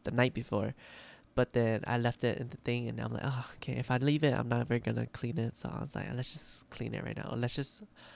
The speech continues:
uh, you know, put everything away right now, 'cause if I don't do it now, I'm never gonna do it." So I did. I was doing that too, you know, just put, put laundry away. Um, anyways, to pick up from my pocket, from podcast episode seven,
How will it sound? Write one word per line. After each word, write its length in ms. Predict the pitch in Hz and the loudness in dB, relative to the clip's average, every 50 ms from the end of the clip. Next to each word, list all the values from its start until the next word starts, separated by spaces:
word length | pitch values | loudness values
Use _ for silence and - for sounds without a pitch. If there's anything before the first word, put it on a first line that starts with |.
| - - - | -18 -8 0
uh, 240 | 123 120 117 107 - | 2 4 4 4 2
you 100 | - 131 | 0 -2
know, 100 | 135 117 | -2 -2
put 180 | 101 - - 123 | -2 0 0 2
everything 340 | 123 120 123 123 - 120 110 | 2 2 0 0 -2 0 0
away 280 | 110 110 113 113 110 | 0 0 0 -2 -2
right 200 | - 110 110 113 | -2 -4 -4 -4
now, 140 | - 110 113 - | -4 -4 -6 -4
'cause 180 | - - 120 - | -4 -4 -4 -4
if 100 | 117 - | -4 -4
I 60 | 110 | -2
don't 240 | 110 117 117 113 - | 2 2 2 2 2
do 60 | 113 110 | 0 0
it 120 | 110 107 | 0 0
now, 100 | 110 - | -2 -4
I'm 100 | - - | -4 -4
never 200 | 110 104 101 - | -4 -4 -4 -4
gonna 160 | - - - - | -6 -6 -6 -4
do 100 | - - | -4 -6
it." 120 | 113 - | -4 -4
So 200 | - - - - - - - - - - - - - - | -6 -8 -8 -10 -12 -14 -14 -14 -14 -16 -18 -16 -6 -6
I 40 | 120 | -2
did. 160 | 117 120 95 | 0 2 2
I 100 | - 113 | 2 2
was 140 | 113 107 113 | 0 2 2
doing 140 | 113 113 110 | 0 0 2
that 200 | - 110 - - | 0 -2 -4 -4
too, 220 | - 120 117 131 147 170 | -4 -4 -4 -4 -6 -8
you 100 | 156 120 | -6 -6
know, 60 | - - | -6 -8
just 200 | 139 - - - | -8 -10 -12 -6
put, 420 | - 127 123 117 - - - - | -4 -2 -2 -2 -4 -8 -10 -8
put 180 | - 160 185 180 | -6 -4 -4 -2
laundry 360 | 147 - 117 127 - 120 120 | -2 -4 -4 -4 -2 -2 -2
away. 280 | 120 120 120 131 139 - - - - - - - - - - - - - - - - - - | -2 -2 -2 -4 -6 -8 -12 -18 -16 -16 -18 -18 -20 -20 -20 -20 -20 -20 -20 -20 -20 -8 -2
Um, 680 | 147 131 120 120 120 120 117 113 113 110 113 113 - - - - _ _ - _ _ _ _ - - - - | -2 0 0 0 0 -2 -2 -2 -4 -6 -6 -8 -10 -14 -18 -20 _ _ -20 _ _ _ _ -20 -14 -6 -4
anyways, 520 | 156 165 143 113 107 113 117 - - - - | 0 0 0 0 0 -2 -4 -6 -8 -8 -8
to 100 | - - 143 | -8 -8 -4
pick 180 | - - - | -4 -2 0
up 140 | 208 202 190 | -2 -2 -2
from 180 | - 165 143 127 | -2 -2 0 0
my 100 | 120 117 | 0 -2
pocket, 460 | - - 127 127 127 - - - - - - - | -2 -2 -2 -2 -2 -4 -6 -14 -14 -14 -10 -4
from 160 | - 117 120 | -4 -4 -4
podcast 680 | - - 131 135 - - 131 120 120 - - - - - | -4 -4 -4 -4 -4 -4 -4 -2 0 0 0 0 0 -2
episode 320 | 127 - - - - - | -4 -4 -4 -6 -4 -4
seven, 560 | - - 120 123 113 123 - - - - - | 0 2 2 2 2 0 -4 -4 -6 -10 -16